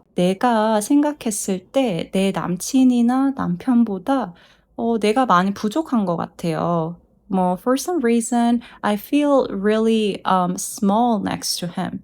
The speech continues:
그래서 내가 다양한 것들을 그 남성분께 해줌으로써 진짜 아웃퍼폼 하려고 합니다. "나 좀 봐. 어, 나 이렇게 잘하고 있어. 그리고 자기야, 내가 이거 해줄게."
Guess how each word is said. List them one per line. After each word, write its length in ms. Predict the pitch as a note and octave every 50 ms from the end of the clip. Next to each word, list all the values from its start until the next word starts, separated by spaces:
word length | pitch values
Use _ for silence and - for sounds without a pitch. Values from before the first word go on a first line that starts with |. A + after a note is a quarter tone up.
| _ _
그래서 680 | - - G#3 A3 A3 G#3+ G#3+ C#4+ C#4+ B3+ F#3 E3 - -
내가 240 | G3 F#3+ G3+ G3+
다양한 560 | G3+ - - G3 G3+ A#3 C4 C#4+ D4 C#4+ C#4 B3+
것들을 720 | A#3 G3 G3+ - - - G3 G3+ G#3+ B3 B3 A3 G3+ -
그 100 | - F#3+
남성분께 840 | F3 D#3 D#3 E3+ F#3 - C4 C4+ C4+ C4 B3+ A#3 A3+ - - A#3 A#3 - -
해줌으로써 960 | D#4 D4+ D#4 D#4+ D#4 C#4 B3+ A3+ F#3 F3 F3 - - - C#4 C4 G3+ F3 - - - - - - -
진짜 520 | - - A3+ G#3 G3+ G3+ - B3 A#3 G3 - -
아웃퍼폼 800 | F#3 G#3 B3+ C#4 - - - D4+ D4+ D4+ - C4 B3+ B3 A#3+
하려고 440 | A3+ - G#3 F3+ F3 F3 E3+ E3+ F#3
합니다. 640 | F3+ A3+ A#3+ A#3 A#3+ A#3 G#3 G3 - - - F3+ - - - - - - _
"나 160 | - G#3 G#3
좀 220 | G#3+ - D4 D4 C#4
봐. 440 | B3+ B3+ B3+ B3 B3 B3+ B3+ B3+ - -
어, 240 | - G#3+ G#3+ G#3+ G#3
나 160 | A3 G#3+ G#3+
이렇게 320 | G3+ G#3 A#3+ A#3+ - C4
잘하고 520 | B3+ - - F#3+ G3+ A#3 C4 C#4 - C#4+ B3+
있어. 680 | G3 - - - - - G3+ F#3+ G3 G3+ G#3 G#3 G3+ G3+
그리고 260 | - G#3 G#3 G3+ G#3
자기야, 500 | G#3 - A3 G#3+ A3 A3 C#4 C#4 C4+ C4
내가 240 | A#3 A#3 A3 A3 A#3+
이거 220 | A3+ A3 G#3+ A#3
해줄게." 840 | A#3 - D#4+ D#4 D#4 - E4 D#4+ D#4+ D#4+ - - B3+ B3 B3 B3+